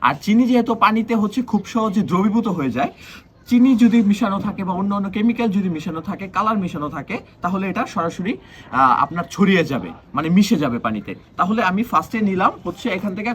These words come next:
কয়েক ড্রপ মধু, আমি একটু চামিচে করে নিই, হাত লাগানো যাবে না। এই যে আমি এই মধুগুলো আমি সরাসরি এখানে ঢেলে দিব, যদি খাঁটি হয় সরাসরি গিয়ে নিচে একদম বসে যাবে। আচ্ছা,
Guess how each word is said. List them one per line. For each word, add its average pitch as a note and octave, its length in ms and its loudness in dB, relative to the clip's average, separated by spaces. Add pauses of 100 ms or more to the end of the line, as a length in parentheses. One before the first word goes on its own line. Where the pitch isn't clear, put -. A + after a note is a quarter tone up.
কয়েক D#3 300 -2
ড্রপ D#3 200 -2 (260)
মধু, C3 400 -4
আমি D3+ 180 -8
একটু - 160 -12
চামিচে D#3 360 -6
করে B2 200 -4
নিই, D3+ 160 -6
হাত C3 280 -6
লাগানো G#2+ 240 -6
যাবে G2+ 180 -8
না। G#2+ 120 -10 (380)
এই D#3 100 -4
যে G3 160 -6 (100)
আমি E3+ 320 -4
এই F3 120 -2
মধুগুলো F3 520 -2
আমি E3+ 140 -4
সরাসরি F3+ 440 -6
এখানে F#3 180 -6
ঢেলে B2+ 240 -2
দিব, G#2+ 120 -4 (480)
যদি F3+ 160 0
খাঁটি A3+ 300 -4
হয় A3+ 100 0
সরাসরি G#3 480 -2
গিয়ে G#3+ 140 -2
নিচে F#3+ 280 2
একদম F#3 300 0
বসে C#3+ 280 -4
যাবে। G#2 220 -8 (500)
আচ্ছা, - 320 -8